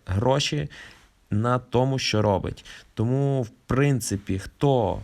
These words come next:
з вас тренується професійно, непрофесійно, н-, собі як кому подобається, але при цьому всьому, по-моєму, краще розуміти і знати, що робити, скільки робити,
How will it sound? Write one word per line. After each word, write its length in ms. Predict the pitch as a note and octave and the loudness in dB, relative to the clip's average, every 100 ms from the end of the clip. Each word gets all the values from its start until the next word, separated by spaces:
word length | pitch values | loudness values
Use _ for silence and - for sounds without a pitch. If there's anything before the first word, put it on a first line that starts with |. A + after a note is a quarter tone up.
| A2+ | -6
з 100 | G#2 | -2
вас 320 | A#2+ G2+ - | 0 0 -2
тренується 840 | C3 C#3 D3 C#3+ B2+ B2+ - G#2 | -2 0 2 2 0 -2 -2 -2
професійно, 640 | G2 B2 B2 - C3 A#2+ G#2+ | -2 -4 -4 -2 0 0 0
непрофесійно, 760 | B2 B2 B2+ B2 C3 B2+ A2 | -2 -2 -4 -4 -2 -2 0
н-, 840 | G#2 G2+ G2+ G2+ G2+ G#2 A2 A2 A2 - _ _ _ | 0 0 -2 -2 -2 -2 -4 -6 -10 -16 _ _ _
собі 400 | - - B2 A#2+ | -10 -4 0 0
як 240 | A2 G#2 | 0 -4
кому 260 | - A2+ G2 | -2 0 0
подобається, 800 | - D3+ F#3 F3 D#3+ D#3 - D3+ - - - | -2 0 2 2 0 -4 -6 -6 -8 -18 -12
але 240 | - - D#3 | -4 -2 0
при 180 | C#3 | 0
цьому 280 | C3 D3+ C3+ | 0 0 0
всьому, 640 | A2 - E3+ E3 A#2+ E3 - - - - - _ _ _ | -2 -2 2 2 2 -2 -6 -16 -20 -20 -20 _ _ _
по-моєму, 500 | - A2+ A2+ D#3+ D3 | -2 0 2 2 2
краще 400 | - A#2+ C3 - | 2 2 2 2
розуміти 520 | G#2+ G#2 A2+ C3+ C#3 - | 2 2 0 0 -2 -2
і 80 | A2+ | -2
знати, 640 | G2+ A#2+ C#3+ D3 C#3+ C#3+ - | 0 2 2 0 -2 -4 -6
що 440 | - - - C3 | -4 -2 2 2
робити, 520 | C#3 B2+ B2+ B2+ A#2 A2 | 2 0 -2 -2 -4 -4
скільки 420 | - B2+ B2+ C3 | -4 -4 -2 0
робити, 500 | A#2+ A#2+ A#2+ A2 | 0 0 -2 -4